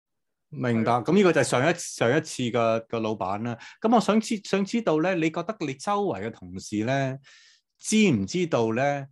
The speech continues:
Speaker 1: 你係好唔鍾意頭先講，誒，食早餐嗰啲同事㗎？
Speaker 2: 哦，知嘅，因為，
Speaker 1: OK。
Speaker 2: 誒，其實大部分同事亦都唔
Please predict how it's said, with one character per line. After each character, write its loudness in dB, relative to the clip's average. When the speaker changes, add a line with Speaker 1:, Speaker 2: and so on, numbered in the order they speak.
Speaker 1:
你 -6
係 -2
好 -6
唔 2
鍾 2
意 4
頭 -4
先 -2
講， 0
誒， -10
食 -6
早 -2
餐 0
嗰 -2
啲 -2
同 -10
事 -18
㗎？ -16
Speaker 2:
哦， -8
知 -12
嘅， -4
因 -8
為， -2
Speaker 1:
OK。 -2
Speaker 2:
誒， -6
其 -8
實 -12
大 -4
部 -2
分 -4
同 -6
事 -14
亦 -8
都 0
唔 -6